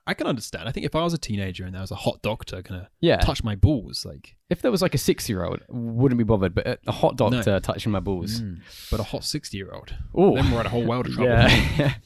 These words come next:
Speaker 2: <laughs> Instantly ejaculate.
Speaker 1: Now, I'm a virgin male teenager with helicopter parents, and ever since coronavirus, I don't get much privacy and probably haven't jacked off in three weeks. Oh, so this is actually recent.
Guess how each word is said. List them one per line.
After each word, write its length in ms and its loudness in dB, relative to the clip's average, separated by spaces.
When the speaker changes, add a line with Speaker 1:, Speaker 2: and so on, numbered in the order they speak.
Speaker 2:
<laughs> 420 -16
Instantly 760 0
ejaculate. 580 -6
Speaker 1:
Now, 300 0
I'm 140 4
a 80 6
virgin 480 6
male 200 8
teenager 800 0
with 140 -2
helicopter 420 2
parents, 680 2
and 80 -14
ever 180 0
since 240 -2
coronavirus, 840 -2
I 100 -6
don't 220 -2
get 120 -4
much 200 -4
privacy 600 -4
and 140 -12
probably 260 0
haven't 220 0
jacked 280 -6
off 120 -2
in 100 -6
three 720 -2
weeks. 480 -4
Oh, 80 -2
so 140 -2
this 140 -8
is 100 -8
actually 320 -10
recent. 420 -10